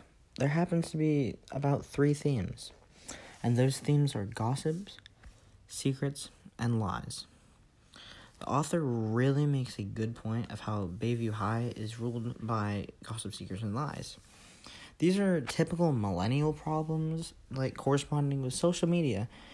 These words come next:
and in the end of the book, it shows as a way you can let your emotions control you. But you're gonna have to read to find out. And a quote that really supports this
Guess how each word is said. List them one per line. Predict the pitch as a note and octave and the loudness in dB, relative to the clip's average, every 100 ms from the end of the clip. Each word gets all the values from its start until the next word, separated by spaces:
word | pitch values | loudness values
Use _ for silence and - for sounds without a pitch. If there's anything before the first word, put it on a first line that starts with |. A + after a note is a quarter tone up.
| - - | -10 2
and | C3+ | 4
in | E3 | 6
the | E3 D#3+ | 4 2
end | D3+ A#2 G#2 - - - - - | 2 0 -4 -8 -18 -20 -12 -4
of | C3 | -4
the | |
book, | C3 C#3+ - - - - | 2 2 2 -4 -16 -6
it | C3 | -2
shows | - C#3+ C#3 C3 B2+ - _ - | 4 6 6 4 -4 -10 _ 0
as | D3 | 4
a | D3+ | 4
way | C#3 D#3+ F#3+ F#3+ - - | 4 4 4 2 -2 -6
you | - C#3+ | -2 0
can | D3+ D#3 | 0 -2
let | D#3 | -2
your | D3 D3 | -2 0
emotions | C#3 C3+ D3 C#3+ C3 A#2 - | 2 2 0 -2 -4 -4 -6
control | - A#2 - B2 | -6 -6 -4 -4
you. | F#2+ C2 - _ - - - - _ _ _ - - - - | -4 -8 -12 _ -20 -20 -20 -20 _ _ _ -20 -20 -18 -4
But | D3 C#3 - - - - | -2 -2 -6 -20 -16 -2
you're | C3+ | 0
gonna | E3 | 2
have | D#3+ D#3+ D#3 | 2 0 0
to | C3+ | 0
read | C#3 D3 C3+ | 2 2 0
to | C#3+ | -4
find | - C#3+ C#3 | 0 0 2
out. | C#3 C3+ - - - - - _ _ - - - - - - - | 0 -2 -8 -20 -20 -20 -20 _ _ -20 -20 -20 -20 -20 -20 -4
And | D#3 D#3+ - | 0 0 -2
a | - | -6
quote | - G#3 C4+ C4+ - | 2 6 6 4 0
that | A#2+ | 2
really | A#2+ C3+ D3+ | 6 6 6
supports | D3 B2+ B2+ C3 | 2 -2 -2 -2
this | - D#3+ D#3+ - | -2 -6 -6 -12